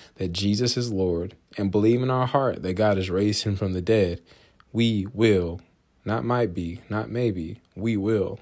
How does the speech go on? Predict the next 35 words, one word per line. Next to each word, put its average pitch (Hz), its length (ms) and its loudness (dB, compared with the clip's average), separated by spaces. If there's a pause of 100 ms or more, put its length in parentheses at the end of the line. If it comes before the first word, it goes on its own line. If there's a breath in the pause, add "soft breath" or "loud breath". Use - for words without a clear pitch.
(140)
be 98 160 -2
saved. 101 540 -2 (500 soft breath)
For 113 160 6
with 110 160 6
our 98 120 6
hearts 113 320 4
we 104 80 2
believe 101 360 0
we 95 80 -2
are 90 80 0
now 95 280 0
in 92 80 -2
right 82 200 -4
standing 110 480 -2
with 107 140 -4
God, 104 360 2 (520 loud breath)
and 101 80 0
with 101 160 -2
our 92 100 0
mouths 95 460 0
we 98 80 -4
confess 95 500 -2
that 90 180 -2
we 92 140 0
are 90 80 -2
now 90 240 -4
saved. 98 540 -2 (580 soft breath)
Lastly, 107 400 0
Romans 95 380 0
ten, 110 280 -2
verse 101 220 2
thirteen 92 500 -2
says 90 300 -4
that 87 260 -4 (120)
whosoever, 92 840 4